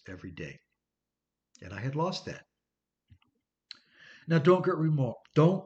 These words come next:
get me wrong. I miss the kids.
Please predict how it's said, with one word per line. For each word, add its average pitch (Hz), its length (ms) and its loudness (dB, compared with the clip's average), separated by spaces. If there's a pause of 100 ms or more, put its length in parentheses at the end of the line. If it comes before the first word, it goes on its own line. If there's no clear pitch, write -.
(140)
get 147 280 0
me 135 200 2
wrong. 110 380 -4 (1300)
I 123 240 -4 (140)
miss 92 260 -12
the - 120 -20
kids. 73 460 -16